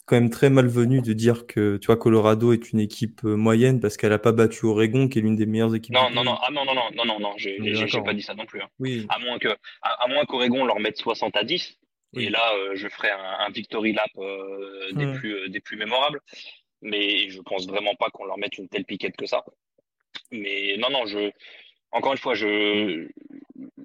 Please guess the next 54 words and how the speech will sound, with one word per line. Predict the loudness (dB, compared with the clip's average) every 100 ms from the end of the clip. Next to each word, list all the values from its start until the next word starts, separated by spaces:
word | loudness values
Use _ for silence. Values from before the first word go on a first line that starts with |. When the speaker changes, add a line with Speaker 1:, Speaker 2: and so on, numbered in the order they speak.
| _ _ _ _ _ _ -12 -12 -14 _ -8
Speaker 2:
on | 0
a, | 0 2
on |
a | 0
pas | 2
mal | 0 0
eu |
cette | 0 -2
conversation | 0 0 -2 -4 -6
depuis, | -4 -6
depuis | -4 -6
deux, | -4
trois | -4 -6
semaines. | -4 -4
Je | -4
suis | -6 -6
critique | -6 -4 -2
de | -2
Colorado, | -2 0 0 0
encore | -2 -2
une | -2
fois, | -2
pour | -2
la | -4
surréaction | -4 -4 0 -2 -2 -6
qu'il | -2
y |
a | -2
autour | -2 -2 0
et, | 0 -4 -18 -20 -18 -8
et | -6
je | -4
veux | 0
pas | 0
qu'on | -2
s'enflamme | -4 -4 0 -2
parce | -2 -6
qu'ils | -6 -4
ont |
beaucoup | -4 -6 -6
de | -8
circonstances, | -6 -4 -6 -4 -6 -4 -4
euh, | -2 -2 -4 _ _ _ _ _ _ _
qui | -10
les | -4 -2
aident | 0 -2 -4 -12
sur | -4
les | -2
deux | 0
premiers | 0 0
matchs | 0 -2
qu'ils | -2 -2
ont |
eus | -2